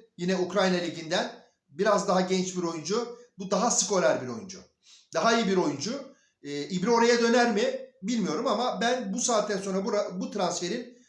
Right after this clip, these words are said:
resmiyet kazanacağı kanaatindeyim. Aldığım bilgiler o yönde. Almanya'dan uçuş planları yapılıyor. Oyuncu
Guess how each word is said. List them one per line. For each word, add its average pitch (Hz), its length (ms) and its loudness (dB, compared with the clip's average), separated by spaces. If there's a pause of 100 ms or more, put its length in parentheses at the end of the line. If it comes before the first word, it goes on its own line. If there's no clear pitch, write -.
(300)
resmiyet 214 480 0
kazanacağı 202 560 -2
kanaatindeyim. 185 760 -4 (160)
Aldığım 214 440 2
bilgiler 196 320 -2
o 165 100 -2
yönde. 233 520 0 (240)
Almanya'dan 190 640 0
uçuş - 220 -6
planları 220 360 -2
yapılıyor. 233 480 -2 (460)
Oyuncu 190 680 -2